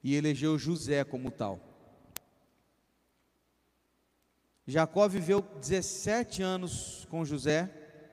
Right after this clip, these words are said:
Depois José foi vendido com dezessete anos de idade e por vinte e dois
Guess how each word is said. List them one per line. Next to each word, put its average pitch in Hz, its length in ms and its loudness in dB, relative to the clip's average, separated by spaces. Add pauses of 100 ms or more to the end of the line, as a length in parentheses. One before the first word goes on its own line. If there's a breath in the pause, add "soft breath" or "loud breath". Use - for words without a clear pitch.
(600)
Depois 156 440 2
José 180 260 0
foi 185 160 0
vendido 170 500 0
com 165 160 -4
dezessete 143 480 0
anos 131 140 -8
de 160 60 -6
idade 175 440 -2
e 180 80 -4
por 180 200 2
vinte 254 320 -2
e 247 40 0
dois 202 320 6